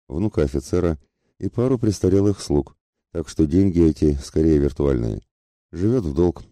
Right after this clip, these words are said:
расплачиваясь иногда услугами. Одежда старая, купленная ещё лет двадцать назад. Еда самая скромная, в основном из собственного сада, зато на старинном серебре и драгоценном фарфоре.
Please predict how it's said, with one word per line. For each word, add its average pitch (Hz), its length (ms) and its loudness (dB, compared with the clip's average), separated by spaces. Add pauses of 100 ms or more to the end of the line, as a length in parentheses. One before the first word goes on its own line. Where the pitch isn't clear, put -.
(220)
расплачиваясь 71 760 -4
иногда 65 300 0
услугами. 55 500 -4 (540)
Одежда 76 380 0
старая, 104 580 0
купленная 98 500 0
ещё 80 260 -2
лет 73 180 0
двадцать 65 360 -2
назад. 57 320 -4 (540)
Еда 85 400 2
самая 98 380 0
скромная, 67 600 0 (240)
в 76 60 -16
основном 87 460 0
из - 80 -4
собственного 73 500 -2
сада, 62 340 -2 (460)
зато 110 320 -2
на 87 80 2
старинном 78 460 2
серебре 76 520 2 (140)
и 110 80 -10
драгоценном 107 640 -2
фарфоре. 67 480 -2